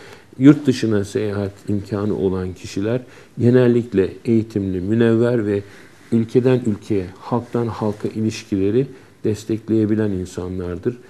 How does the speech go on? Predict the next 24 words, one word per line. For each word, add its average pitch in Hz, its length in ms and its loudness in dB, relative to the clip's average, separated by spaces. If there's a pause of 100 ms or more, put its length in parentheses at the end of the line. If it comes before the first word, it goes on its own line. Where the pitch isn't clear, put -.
(260)
Bu 139 120 4
tür 120 180 4
ziyaretler 101 680 0
arttığı 98 440 -2
zaman 95 300 -4 (100)
sadece 113 520 -2
turist 113 360 -4
olarak 90 420 0
İstanbul'a 90 580 -4
gittiğinizde 87 600 -8
veya 90 160 -6
İstanbul'dan 95 720 -2 (380)
Kahire'ye 98 540 0
geldiğinizde 90 680 -8
veya 104 180 -10
Şarm 113 380 -2
El 101 120 -4
Şeyh'e 95 320 -6
gittiğinizde, 98 800 -2 (440)
e, 107 420 4
aynı 123 200 4
zamanda 127 460 2
insani 120 680 -2
konta-, 98 400 -4